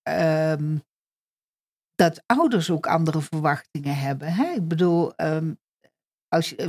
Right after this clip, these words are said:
dat is niet voor ons weggelegd. Weet je, het doet iets met je eigenwaarde. Eigenwaarde van de ouders, maar ook van de kinderen.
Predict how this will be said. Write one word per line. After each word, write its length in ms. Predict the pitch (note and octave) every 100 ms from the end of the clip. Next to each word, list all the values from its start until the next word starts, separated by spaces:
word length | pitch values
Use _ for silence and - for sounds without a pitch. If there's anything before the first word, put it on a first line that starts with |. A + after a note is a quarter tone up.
| D#3
dat 160 | F3
is 80 | F3
niet 160 | F#3+ F#3
voor 120 | D#3+
ons 140 | D#3 D#3+
weggelegd. 440 | G3 - G#3+ C#3+ -
Weet 160 | F3+ F#3+
je, 60 |
het 140 | A#3 F#3
doet 140 | G3+
iets 140 | F3+ E3
met 160 | D#3+
je 60 | -
eigenwaarde. 640 | E3+ F#3+ F#3+ C#3 C3 C#3
Eigenwaarde 520 | - - E3 D#3+ C#3+
van 100 | C#3+
de 100 | C#3+ -
ouders, 320 | D3 E3 F3+
maar 180 | F3 -
ook 160 | A#3 A3+
van 120 | C#3
de 120 | C3+ -
kinderen. 440 | F3 C3+ G#2+ -